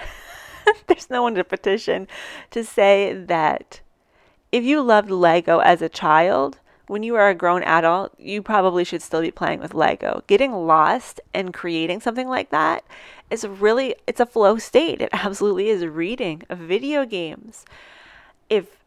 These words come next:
you're an artist, all of those things, they all can put you in a flow state. So if you don't know where to start, look back to your childhood or look to your child. If they are your actual genetic genes, you probably share some of those same things.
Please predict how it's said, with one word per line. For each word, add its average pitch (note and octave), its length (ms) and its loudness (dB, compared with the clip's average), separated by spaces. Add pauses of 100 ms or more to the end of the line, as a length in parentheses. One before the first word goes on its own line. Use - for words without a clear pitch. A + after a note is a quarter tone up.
(300)
you're G3+ 180 -4
an F3+ 160 -6
artist, C4 640 -2
all D#4 260 -2
of G#4 60 -2
those G#4 220 2
things, F#4 420 -8
they A#3+ 180 -2
all C4+ 260 2
can D4 140 -8
put B3+ 140 -6
you C4 60 -10
in A#3 80 -10
a A3 40 -12
flow G#3 240 -2
state. - 300 -6
So - 80 -4
if G#3 80 -12
you B3+ 100 -4
don't F#4+ 140 0
know F4+ 100 0
where D4+ 140 0
to B3+ 60 -8
start, F#3 360 0
look B3 320 0
back C4 220 0
to - 120 -8
your G#3 80 2
childhood A#3 680 0 (320)
or B3 100 4
look C#4 260 2
to C4+ 140 -4
your A3 320 4
child. F3+ 600 4
If - 180 -4
they E3 220 2
are D#3+ 480 2
your F3 360 2
actual E3+ 440 0
genetic D#3+ 420 -2
genes, F3 540 -8
you - 140 -6
probably E3+ 380 2
share E3 280 -2
some D#3 160 -6
of D#3+ 100 -4
those - 160 -4
same D#3 240 -10
things. G3+ 480 -10